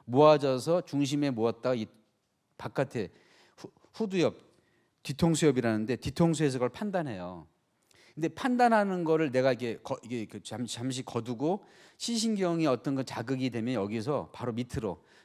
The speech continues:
중추신경으로 내려가거든요. 그러니까 내가 이렇게 태울줄 읽으면서 빛을 그냥 생각 없이 모은 다음에 이렇게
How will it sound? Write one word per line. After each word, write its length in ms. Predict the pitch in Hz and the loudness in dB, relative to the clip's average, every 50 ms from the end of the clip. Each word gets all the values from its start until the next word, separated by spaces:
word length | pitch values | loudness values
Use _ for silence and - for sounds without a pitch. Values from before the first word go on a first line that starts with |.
| _ | _
중추신경으로 640 | - - 156 151 - 170 143 160 156 143 143 131 123 | -6 -4 -4 -2 -2 -2 -2 -2 -2 -2 -2 -2 -2
내려가거든요. 720 | 104 92 101 95 90 87 87 78 82 85 95 120 147 147 - _ _ _ _ _ | -4 -4 -4 -6 -6 -8 -10 -12 -12 -12 -12 -12 -12 -14 -18 _ _ _ _ _
그러니까 200 | - 147 127 113 | -8 -6 0 0
내가 520 | 127 131 135 160 175 180 175 - - - _ _ _ _ _ _ _ _ _ _ _ - | 0 2 4 4 2 2 0 -4 -12 -20 _ _ _ _ _ _ _ _ _ _ _ -16
이렇게 420 | 123 117 - 139 131 117 - - _ _ | -16 -10 -6 -6 -4 -4 -6 -8 _ _
태울줄 360 | - - 240 233 196 - 175 | 2 2 2 2 0 -2 -4
읽으면서 640 | 143 123 131 120 120 117 107 95 143 156 180 180 - - _ _ _ _ | -4 -2 -2 -2 -2 -4 -4 -4 -4 -4 -4 -6 -8 -16 _ _ _ _
빛을 540 | - 151 - - 180 160 151 135 98 85 - _ _ _ _ _ _ | -12 -8 -4 -4 -2 0 -2 -2 -4 -6 -12 _ _ _ _ _ _
그냥 400 | - 156 165 165 156 135 107 - - - _ _ _ _ | -2 0 2 2 2 0 -2 -6 -12 -20 _ _ _ _
생각 340 | - - 226 233 233 202 | -6 -4 2 4 6 6
없이 180 | 175 151 - 156 | 6 4 2 -2
모은 300 | 131 131 139 147 151 147 | 0 2 4 4 4 6
다음에 240 | 143 135 131 139 135 | 4 4 4 2 0
이렇게 220 | 123 127 123 104 | -2 -4 -8 -8